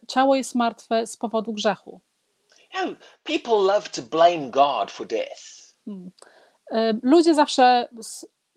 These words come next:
Speaker 1: lubią obwiniać Boga, że za śmierć.
Speaker 2: But here it said, what, what is it that caused death?
Speaker 1: Ale tu jest napisane, co jest, co powoduje śmierć.
Speaker 2: What is it that caused death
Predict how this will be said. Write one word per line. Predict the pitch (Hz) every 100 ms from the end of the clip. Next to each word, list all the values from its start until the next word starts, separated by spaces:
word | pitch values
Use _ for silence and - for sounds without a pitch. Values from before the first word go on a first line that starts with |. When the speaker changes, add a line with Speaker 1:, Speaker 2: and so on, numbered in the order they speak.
| -
Speaker 1:
lubią | 233 240 269 302 208 202 202 -
obwiniać | 202 214 226 214 190
Boga, | 233 196 185 190 -
że | 214 202 196
za | 214
śmierć. | - 220 180 - - - _ _ _ _ _ -
Speaker 2:
But | 190
here | 220 285 254
it | -
said, | 202 156
what, | 196 - 185 156
what | 233 311
is | 311 -
it | 220 208
that | 185
caused | - - 240 226 151 - - -
death? | 247 156 - - - - _ _ -
Speaker 1:
Ale | 247
tu | 285
jest | 294
napisane, | 302 269 262 302 269 208
co | - 247
jest, | 233 220 233 -
co | -
powoduje | 220 226 202 202 190 196 - -
śmierć. | - 277 208 180 - - _ _ _ _ _ _
Speaker 2:
What | 202 277
is | 285
it | 262
that | 214 -
caused | - - 214 170 117 -
death | 233 247